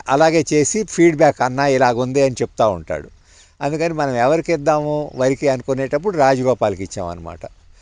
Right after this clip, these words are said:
అప్పుడు ఫస్ట్ టైమ్ వచ్చాం, వేరుశెనగ మళ్ళీ వచ్చాం, ఇప్పుడు మళ్ళీ వచ్చాం. ఈసారి రావటానికి ఎందుకు రాజగోపాల్ దగ్గరికంటే, "సార్ మీరు వస్తే కానీ మీకు అసలు దాని గురించి తెలియదండి" అని అన్నాడు.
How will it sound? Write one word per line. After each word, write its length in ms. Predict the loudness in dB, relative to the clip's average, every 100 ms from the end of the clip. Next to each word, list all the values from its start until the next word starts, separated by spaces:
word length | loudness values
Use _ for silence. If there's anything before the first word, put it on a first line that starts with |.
| _ -4
అప్పుడు 200 | -4 -4
ఫస్ట్ 280 | -4 -2
టైమ్ 180 | 0 0
వచ్చాం, 460 | -2 -4 -6 -6 -10 _ _ _ _
వేరుశెనగ 600 | 2 4 4 2 0 -2
మళ్ళీ 280 | -2 0 2
వచ్చాం, 440 | 0 -2 -6 -8
ఇప్పుడు 260 | -10 -8 -2
మళ్ళీ 300 | 0 4 4
వచ్చాం. 380 | 4 0 -8 -12 -18 _ _ _ _ _ -6
ఈసారి 460 | -4 2 4 4
రావటానికి 540 | 4 4 4 0 0 -2
ఎందుకు 260 | 0 -2
రాజగోపాల్ 680 | 2 4 4 2 0 2 0
దగ్గరికంటే, 800 | -2 -4 -6 -6 -6 -6 -6 -8 -18 -20 -4
"సార్ 240 | 0 2
మీరు 260 | 2 2 2
వస్తే 340 | 0 2 2
కానీ 220 | 4 2
మీకు 260 | 0 -2 0
అసలు 220 | -2 -2
దాని 220 | -2 -2
గురించి 360 | -2 -6 -6 -6
తెలియదండి" 560 | -2 0 0 -2 -4 -6
అని 160 | -6
అన్నాడు. 380 | -10 -16 -16 -18